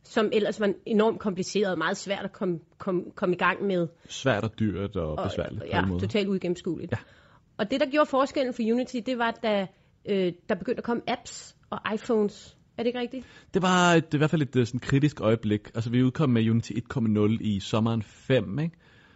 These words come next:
Speaker 2: Og, øh, så kan man lave webspil og P C-spil og sådan noget. Det var, det var bare, markedet var bare ikke til det.
Speaker 1: Mm.
Speaker 2: Så knoklede vi så igennem og gik sådan i ørkenen, vandrede i ørkenen, øhm, i, i sådan fem og seks og syv og ind i otte.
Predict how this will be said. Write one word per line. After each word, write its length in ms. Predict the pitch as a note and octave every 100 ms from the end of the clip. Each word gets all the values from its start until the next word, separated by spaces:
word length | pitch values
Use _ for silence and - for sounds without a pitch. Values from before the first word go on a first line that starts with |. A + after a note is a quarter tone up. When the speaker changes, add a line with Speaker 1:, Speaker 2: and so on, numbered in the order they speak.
| _ -
Speaker 2:
Og, 320 | G#2+ G#2+ G#2+
øh, 60 | G2+
så 100 | -
kan 60 |
man 100 | B2
lave 180 | A2 G#2
webspil 680 | A2 A2 - - A2+ G#2+ G#2 F2+
og 180 | F#2 -
P 40 | B2+ G#2
C-spil 640 | - A2 G#2 - F#2 F#2 F2+
og 80 |
sådan 100 | F#2
noget. 100 | F#2
Det 80 | G2
var, 120 | A2 G#2+ G2+ - -
det 100 | -
var 80 | G#2+
bare, 200 | G2+ G2
markedet 300 | G#2+ B2 A2
var 60 |
bare 100 | F2+
ikke 100 | F#2+
til 180 | - G#2
det. 80 | G#2+ -
Speaker 1:
Mm. 100 | G#3+ - _
Speaker 2:
Så 120 | -
knoklede 440 | - C#3+ C#3 E3 C#3
vi 60 |
så 160 | A#2 A2+
igennem 540 | G2+ E3 F3+ F3+ F3
og 220 | D#3 A#2 A2
gik 160 | B2
sådan 140 | - A2+
i 60 |
ørkenen, 440 | E2+ F#2+ A2 B2 A2
vandrede 300 | G#2+ C3+ A2+
i 40 |
ørkenen, 440 | F2+ F#2 G#2 G2+
øhm, 500 | G2 G2 F#2+ F#2 F#2 -
i, 340 | D#2 C#2 F2+
i 40 | F#2
sådan 320 | G2 F#2 F2+
fem 420 | - A2+ G#2+ G2+
og 100 | F2+
seks 300 | - G2 -
og 60 | F#2+
syv 440 | - A2+ G2 -
og 220 | F#2 D#2+
ind 100 | G#2+
i 60 | A2+
otte. 380 | G2+ G#2 G#2